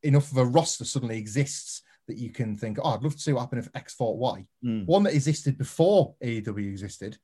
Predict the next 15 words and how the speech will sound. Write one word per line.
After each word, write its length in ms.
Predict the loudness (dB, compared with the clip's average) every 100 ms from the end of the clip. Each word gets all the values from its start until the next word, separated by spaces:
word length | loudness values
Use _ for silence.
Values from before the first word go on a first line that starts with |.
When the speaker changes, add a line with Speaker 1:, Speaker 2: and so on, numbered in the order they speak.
| _ _ _ _ _ -4
Speaker 1:
uh, 220 | 0 2
was 140 | 2 2
Daniel 240 | 2 2
Bryan 180 | 2 0
versus 220 | 0 -4
Kenny 220 | -4 -2 0
Omega. 360 | 2 0 -2 -10 -6
Speaker 2:
Mm. 280 | -2 -2 -6 0
Speaker 1:
And, 300 | 2 4 0 -8 _ _
you 100 | 2
know, 140 | 2
if 200 | 2 -2 -2
you 100 | 0
sort 300 | 0 0 -2
of 340 | _ _